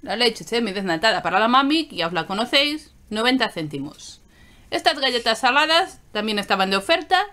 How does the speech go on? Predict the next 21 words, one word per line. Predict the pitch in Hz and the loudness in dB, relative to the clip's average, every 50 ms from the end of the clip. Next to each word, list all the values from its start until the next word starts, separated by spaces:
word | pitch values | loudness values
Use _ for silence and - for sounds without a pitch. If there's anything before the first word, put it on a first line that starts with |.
| 311 | -8
noventa | - 220 220 214 202 202 196 202 | -4 -4 -2 -2 -2 -2 -2 0
y | 202 | 0
nueve | 226 247 254 247 | 2 2 2 2
céntimos. | 247 - 160 156 151 151 143 147 - - - - - - - - _ - - - - - - - - _ _ _ _ - - - - - - - - - - | 0 0 -2 -4 -4 -4 -8 -12 -12 -16 -18 -20 -20 -20 -20 -20 _ -20 -20 -20 -20 -20 -20 -20 -20 _ _ _ _ -20 -20 -20 -20 -20 -20 -20 -20 -14 -4
Esto | - 320 311 - 381 | -4 -4 0 2 4
era | 359 320 294 | 4 4 4
una | 269 254 233 233 | 4 2 0 0
novedad, | 226 214 208 202 196 208 233 359 494 539 - - _ _ - - - _ _ _ _ | -2 -4 -4 -2 0 2 2 2 2 0 -6 -12 _ _ -20 -20 -20 _ _ _ _
que | - 240 | -4 -2
son | 233 277 269 269 | 0 0 0 2
unas | 269 269 254 240 240 | 2 2 2 2 0
aceitunas | 233 233 247 226 - - 226 214 196 185 175 170 | -2 -2 -4 -4 -2 -4 -2 2 2 2 2 0
de, | 170 175 170 165 160 151 147 | 0 0 0 0 0 -2 -4
de | 160 165 170 | -2 -2 0
Málaga, | 175 180 190 220 269 311 339 349 | 2 2 2 2 2 2 2 2
de | 349 254 | 0 0
aquí | 226 - 240 | -2 -2 -4
del | 208 202 190 | -4 -4 -6
sur | 190 - 214 190 | -4 -6 -6 -4
de | 180 165 | -2 -4
España | 156 - - 185 180 214 262 359 | -6 -2 -2 -2 0 0 0 -2